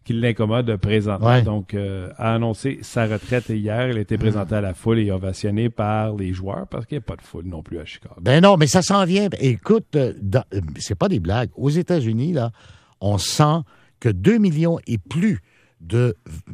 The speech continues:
Speaker 2: personnes vaccinées par jour a donné un nouveau souffle. On va en parler d'ailleurs
Speaker 1: Mhm.
Speaker 2: un peu plus tard avec Richard Chateauvert. On sent qu'il se passe quelque chose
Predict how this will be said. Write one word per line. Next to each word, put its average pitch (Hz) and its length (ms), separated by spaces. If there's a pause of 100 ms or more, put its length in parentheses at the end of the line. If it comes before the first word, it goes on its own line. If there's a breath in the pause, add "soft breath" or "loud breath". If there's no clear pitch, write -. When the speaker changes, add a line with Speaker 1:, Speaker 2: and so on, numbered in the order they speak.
(180)
Speaker 2:
personnes 170 460
vaccinées 123 600
par 107 180
jour 147 380 (420 loud breath)
a 120 120
donné 151 480
un 117 200
nouveau 170 380
souffle. - 520
On 104 100
va 110 100
en 120 80
parler 139 280
d'ailleurs 131 240
Speaker 1:
Mhm. 120 60
Speaker 2:
un 110 40
peu 104 120
plus 90 160
tard 135 180
avec 87 220
Richard 113 280
Chateauvert. 98 480 (300 soft breath)
On 104 140
sent 185 180
qu'il - 100
se - 60
passe 147 220
quelque 151 260
chose 135 460